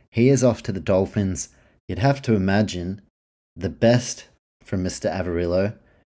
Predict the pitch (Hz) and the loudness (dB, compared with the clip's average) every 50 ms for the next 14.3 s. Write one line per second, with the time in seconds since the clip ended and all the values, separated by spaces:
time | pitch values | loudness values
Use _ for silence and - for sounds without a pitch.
0 | _ _ - 92 90 87 87 76 95 92 95 95 104 110 117 123 - _ - 101 | _ _ -10 -6 -6 -4 -4 -2 -2 0 0 2 0 0 -2 -6 -10 _ -4 0
1 | 92 95 95 - - - 101 98 107 117 113 - - - _ _ _ - - - | 0 0 0 -2 -6 -6 -2 0 0 0 -2 -4 -12 -20 _ _ _ -10 -8 -4
2 | - 113 120 151 151 110 78 - - _ _ _ _ _ _ _ _ _ _ _ | -2 0 0 0 0 -2 -6 -8 -14 _ _ _ _ _ _ _ _ _ _ _
3 | - 98 98 95 98 95 98 95 98 95 85 113 131 135 92 - - _ _ _ | -10 -8 -6 -4 -2 -2 0 0 0 2 2 4 4 2 0 -4 -6 _ _ _
4 | _ _ _ _ _ _ _ _ _ - 113 117 123 127 123 123 120 135 147 170 | _ _ _ _ _ _ _ _ _ -6 -4 -2 -2 0 0 0 2 4 4 4
5 | 180 139 139 143 151 165 165 151 113 87 85 82 - - - 135 135 135 135 131 | 4 4 4 4 4 4 4 2 0 -2 -4 -8 -14 -8 -4 0 2 4 4 4
6 | 131 135 139 139 135 107 120 117 123 131 131 110 92 78 - - - - 117 123 | 4 4 4 4 4 4 4 2 4 4 4 2 0 -2 -8 -12 -6 -2 2 2
7 | 131 127 127 123 120 123 - - - 120 104 87 113 113 113 113 107 - 113 110 | 2 2 2 0 -2 -2 -6 -10 -10 -10 -6 -2 2 2 2 2 0 0 -2 -4
8 | 107 - - - - - 117 123 127 127 123 - _ _ _ _ _ _ _ - | -4 -4 -6 -8 -4 -2 0 0 0 0 -2 -4 _ _ _ _ _ _ _ -6
9 | 139 185 220 214 190 190 - - 185 185 170 160 156 143 - _ _ _ _ _ | -6 -4 -4 -4 -4 -4 -4 -2 0 0 0 0 -2 -6 -10 _ _ _ _ _
10 | _ _ _ _ _ _ - 165 147 147 135 131 - 147 139 135 135 131 135 131 | _ _ _ _ _ _ -8 -4 -2 0 0 0 -2 -2 -2 -2 -2 0 0 2
11 | 131 131 131 - - 123 117 - - 131 127 131 - - 135 127 117 110 117 113 | 2 2 2 0 -2 -4 -4 -2 0 -2 -2 -2 -2 0 2 2 2 2 -2 -6
12 | - 95 110 123 127 - - 92 - - - 117 143 170 143 101 82 73 - - | -8 -6 -4 -4 -4 -4 -6 -8 -4 0 2 2 4 4 4 2 0 -2 -6 -12
13 | - _ _ _ - - 139 131 135 147 147 139 110 98 90 90 85 76 101 98 | -18 _ _ _ -10 -6 -4 -4 -2 -2 0 0 0 2 0 -2 -2 -2 -2 0
14 | 104 113 127 131 131 | 0 0 -2 -2 -4